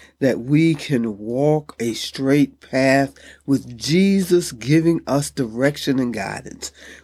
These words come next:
We thank God, hallelujah, that we, <sighs>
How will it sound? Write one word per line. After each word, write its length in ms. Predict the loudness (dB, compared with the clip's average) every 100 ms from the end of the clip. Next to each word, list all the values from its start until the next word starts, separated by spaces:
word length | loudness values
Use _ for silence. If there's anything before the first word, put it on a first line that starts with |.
| -2
We 180 | 0
thank 540 | 0 0 2 4 2 -4
God, 640 | 0 2 2 -2 -12 -16
hallelujah, 880 | -6 2 4 4 2 2 0 -6 -12 -16 -20 _
that 180 | 0 2
we, 480 | 2 2 2 0
<sighs> 60 | -4